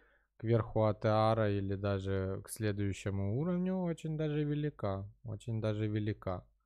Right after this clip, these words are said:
То есть цена у нас идет снизу. Было, было уже у нас одно, видите, в эт-, сегодня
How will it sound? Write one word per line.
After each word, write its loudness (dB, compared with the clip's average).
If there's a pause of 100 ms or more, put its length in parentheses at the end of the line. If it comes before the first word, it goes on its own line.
(840)
То 0
есть 0
цена 4
у 6
нас 2
идет 0
снизу. 0
Было, 2
было 2
уже 2
у 2
нас -2
одно, 0
видите, -2
в 0
эт-, -2
сегодня 2